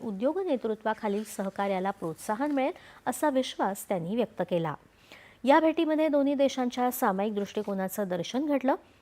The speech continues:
आंतरराष्ट्रीय कायदा, संयुक्त राष्ट्रांची सनद आणि बहुपक्षवाद याचा आदर करणाऱ्या भारतासारख्या देशाबरोबर स्पेनची भागीदारी अतिशय महत्त्वाची आहे,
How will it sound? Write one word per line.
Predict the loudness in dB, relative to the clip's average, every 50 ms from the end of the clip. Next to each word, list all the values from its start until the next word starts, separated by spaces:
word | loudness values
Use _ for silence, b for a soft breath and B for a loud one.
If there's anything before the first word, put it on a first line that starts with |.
| b b b
आंतरराष्ट्रीय | 0 0 4 4 4 4 4 4 4 2 2 0 0 2
कायदा, | 4 4 2 2 2 2 0 0 0
संयुक्त | -2 -2 -4 -2 -2 -4 -2 0
राष्ट्रांची | 0 2 0 0 -2 -4 -6 -6 -4 -6 -6 -6 -6
सनद | -4 -2 -2 0 0 -2 -2 -6 -8 -8 -6
आणि | -4 -4 -4
बहुपक्षवाद | -4 -4 -4 -4 -4 -2 -2 -4 -4 -4 -4 -4 -2 0 0 0 0 -2 B B B B B B B B B
याचा | 2 2 4 4 2
आदर | 4 4 6 4 6
करणाऱ्या | 6 4 4 4 4 4 4 4 2
भारतासारख्या | 2 2 0 0 2 2 0 0 0 -2 -4 -2 -2 -2 -2
देशाबरोबर | -2 -2 -2 -2 -2 -2 0 0 0 0 0 0 -2 -2
स्पेनची | -4 -8 -12 -12 -6 -2 0 0 0 0 -2 -4 -4 -4
भागीदारी | -4 -2 -4 -4 -2 -2 -2 0 0 -2 -2 -4
अतिशय | -6 -8 -8 -6 -6 -6 -4 -4 -4 -4
महत्त्वाची | -2 -2 -2 -2 0 0 0 -2 0 0 0
आहे, | 0 0 0 -2 -4